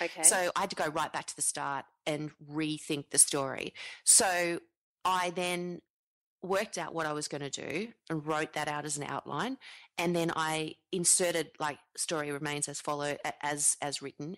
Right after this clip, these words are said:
Speaker 2: And then if there was a new bit that had to be added, you know, whatever.
Speaker 1: Oh.
Speaker 2: And I worked my structural edit to an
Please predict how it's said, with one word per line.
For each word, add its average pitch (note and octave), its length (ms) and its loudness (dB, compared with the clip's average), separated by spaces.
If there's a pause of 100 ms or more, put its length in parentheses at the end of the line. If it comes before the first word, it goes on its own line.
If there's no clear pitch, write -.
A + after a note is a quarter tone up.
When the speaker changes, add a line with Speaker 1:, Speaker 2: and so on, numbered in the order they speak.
Speaker 2:
And E3+ 140 2
then D#3+ 120 2
if D#3+ 100 -4
there D#3+ 120 2
was D#3 120 0
a D3+ 60 -2
new D#3 240 2
bit D#3+ 180 0
that D#3+ 100 -2
had D3+ 200 -2
to D#3 80 -2
be D3+ 120 -2
added, D3+ 340 -2 (260)
you F3+ 60 2
know, D#3+ 100 0
whatever. A3+ 340 -6
Speaker 1:
Oh. - 360 -20
Speaker 2:
And F3 120 2
I E3+ 140 2
worked D#3+ 420 0 (380)
my C#3+ 140 -2
structural - 540 -2
edit D3 260 -4
to D#3 140 -4
an C#3+ 100 -8